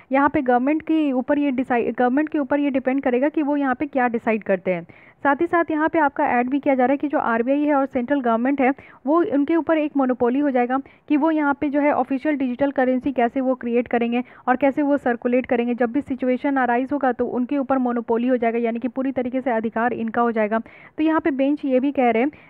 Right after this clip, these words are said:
बेंच कहने का मतलब है कि आप लोग देखते हो कि five member, five judges की बेंच होती है, जिसको हम लोग constitutional बेंच कहते हैं, टू जजेस होते हैं, नाइन जजेस होते हैं, ओके। तो यहाँ पे बेंच है, उनका कहना है कि जो virtual currency है ना, ना तो वो यहाँ पे good है और ना ही यहाँ पे commodities है,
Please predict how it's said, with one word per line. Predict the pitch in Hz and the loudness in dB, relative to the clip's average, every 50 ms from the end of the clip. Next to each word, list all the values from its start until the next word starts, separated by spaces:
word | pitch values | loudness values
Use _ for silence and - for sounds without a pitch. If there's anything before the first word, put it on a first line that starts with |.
| _ 240 | _ 0
बेंच | 269 285 294 - | 2 2 2 2
कहने | - 294 269 269 277 | 0 0 0 0 0
का | 294 269 | 0 -2
मतलब | 269 254 269 262 | 0 0 0 0
है | 277 262 | 0 0
कि | 277 254 | 0 0
आप | 240 - | 0 0
लोग | 254 254 | -2 -2
देखते | 233 240 - - | -4 -4 -4 -4
हो | 269 | -4
कि | 262 269 | -4 -4
five | - - 233 233 247 | -2 0 0 0 0
member, | 247 247 233 240 233 240 | 0 -2 -2 0 0 -2
five | 247 - 233 226 240 226 | 0 0 -2 -2 -2 -2
judges | 247 233 214 240 240 - | -4 -4 -2 -4 -6 -4
की | - 233 | -6 -4
बेंच | 214 226 220 220 - 247 | -4 -4 -4 -4 -4 -4
होती | 226 214 - 233 226 | -4 -4 -2 -2 0
है, | 226 233 233 - - - - _ - | 0 -2 -2 -6 -12 -20 -20 _ -6
जिसको | 247 240 254 - - 254 | -4 -2 -2 0 0 0
हम | 247 | 0
लोग | 247 - | 0 0
constitutional | 240 240 240 - 262 240 254 247 - - 262 | 0 -2 -2 -2 -4 -4 -4 -4 -2 -2 -2
बेंच | 247 233 240 233 240 - | -2 0 -2 -2 -4 -2
कहते | - 233 220 208 226 | -2 -2 0 0 0
हैं, | 220 226 226 - _ _ _ - | -2 -2 -4 -8 _ _ _ 0
टू | 285 285 277 240 - - - 240 | 2 2 2 0 0 -2 -2 0
जजेस | 214 247 233 240 254 - | 0 0 0 0 0 0
होते | - - 220 233 | 0 0 2 0
हैं, | 233 | 0
नाइन | 233 226 233 240 | 0 0 -2 -2
जजेस | 233 240 220 233 240 226 - | -2 -2 -2 -2 -4 -4 -4
होते | 226 220 240 | -4 -4 -4
हैं, | 226 - | -4 -4
ओके। | 302 - - - | -2 -2 -2 -2
तो | 214 - - - - - _ 302 | -2 -4 -8 -20 -20 -10 _ -2
यहाँ | 311 302 302 294 | 0 0 0 0
पे | 339 311 | 0 0
बेंच | 247 254 269 294 320 - | 2 2 2 0 0 0
है, | 294 277 | 0 0
उनका | 262 - - 277 - 330 | 0 0 -2 0 0 0
कहना | 311 320 269 254 247 254 | 0 0 0 0 0 0
है | 262 269 | 0 -2
कि | - 294 | -2 -2
जो | 269 285 | -2 0
virtual | 254 247 240 247 - 320 320 | 0 0 0 0 0 -2 -2
currency | 311 302 254 247 247 247 - 302 285 | 0 0 0 0 -2 -2 -2 -2 0
है | 254 226 | 0 0
ना, | 240 277 - - - - - 247 | 0 -2 -4 -8 -16 -12 -2 0
ना | 269 294 | 0 2
तो | 285 339 320 | 2 0 0
वो | 311 330 | 0 0
यहाँ | 311 302 294 294 302 | 0 0 0 0 0
पे | - 294 | -2 -2
good | 226 220 233 240 247 | 0 2 2 2 2
है | 262 277 311 - _ - - - - | 2 0 -2 -4 _ -16 -14 -4 0
और | 233 240 247 | 2 2 2
ना | 254 254 254 | 2 0 0
ही | 269 285 311 | 0 0 0
यहाँ | 302 277 262 | 0 0 0
पे | - 294 | 0 -2
commodities | 277 - 226 226 226 208 196 180 208 202 185 185 | -2 -2 -2 -2 -2 -2 -4 -4 -4 -4 -2 -2
है, | 175 170 | -4 -6